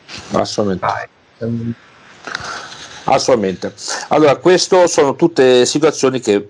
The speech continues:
Speaker 1: mm, si trovano in difficoltà. Adesso invece come, eh, imprenditore, eh, con la tua famiglia avete questi,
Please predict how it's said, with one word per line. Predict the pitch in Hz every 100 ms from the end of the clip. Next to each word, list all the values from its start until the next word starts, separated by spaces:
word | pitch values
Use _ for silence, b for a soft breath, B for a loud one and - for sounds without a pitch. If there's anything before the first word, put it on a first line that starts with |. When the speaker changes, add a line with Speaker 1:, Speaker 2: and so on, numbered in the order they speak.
| -
Speaker 1:
mm, | 92 87
si | 95 107
trovano | 117 113
in | 101
difficoltà. | 95 101 92 95 143 110 - B B B
Adesso | 143 147 -
invece | 127 139 117 -
come, | 127 131 120 113 -
eh, | 107 104 101 98 92 -
imprenditore, | 107 104 107 101 98 95 156 123 92 - _
eh, | 95 95
con | 101
la | 92
tua | 101
famiglia | - 101 117 120 101
avete | 95 - 92
questi, | - 95 - 95